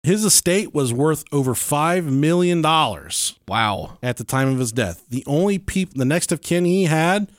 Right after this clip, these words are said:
Speaker 1: uh, were some cousins that lived in California,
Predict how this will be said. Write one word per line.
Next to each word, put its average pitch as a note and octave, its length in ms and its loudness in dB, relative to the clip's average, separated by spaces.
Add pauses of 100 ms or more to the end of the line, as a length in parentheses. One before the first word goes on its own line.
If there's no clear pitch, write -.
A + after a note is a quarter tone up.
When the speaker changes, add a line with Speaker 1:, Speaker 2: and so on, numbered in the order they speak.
(440)
Speaker 1:
uh, A2 460 -8 (340)
were B2+ 160 -10
some G#2+ 220 -8
cousins A2 640 -2
that A2 140 -8
lived B2 180 -2
in A#2+ 80 0
California, C3+ 680 0